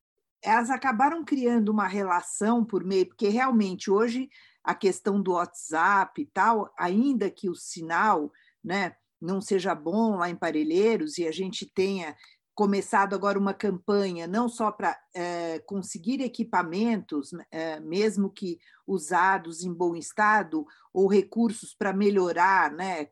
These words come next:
com roteador e tal, é, o uso, né, é, de qualquer maneira, todo mundo tá, de alguma maneira, se comunicando, né, à distância mesmo. Mas formar um grupo que já,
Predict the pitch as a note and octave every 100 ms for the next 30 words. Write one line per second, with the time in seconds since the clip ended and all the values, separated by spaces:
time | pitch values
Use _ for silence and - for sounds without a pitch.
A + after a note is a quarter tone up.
0 | _ _ - F3 F3 E3+ - F#3 C#3+ D3+
1 | F3 F#3 D3+ C#3+ F3 D#3 D#3 - _ _
2 | _ - E3 D#3+ D3+ C#3+ - _ _ _
3 | _ _ _ _ _ _ A3+ F3 B3 D4
4 | - F3 D#3 F3+ A#3 A3 - _ - E3
5 | E3 D#3+ D3+ D3 C#3+ C3+ A2+ _ _ _
6 | _ _ _ _ _ _ _ _ E3+ A3+
7 | A#3 A3 C4+ C4+ B3 G3+ B3 C#4+ G3 D3+
8 | - A3+ A#3 C4+ G#3+ A#3+ C#4+ - G#3+ A3+
9 | B3 A3 G3+ G3+ B3 B3+ G3+ A#3 A#3+ -
10 | C4+ C#4 D#4+ - G#3+ A3+ C#4+ F3 E3 G3+
11 | A3 F3 D#3 C#3 F3 E3+ A3 - G#3+ E3+
12 | F#3 A#3+ A#3 G3+ E3 C#3+ A#2+ - _ _
13 | _ _ - A#3+ C4+ - C4 A3+ C#4 E4+
14 | D#4+ G#3+ F#3 A#3+ D4+ B3 - D#3 - A3+
15 | B3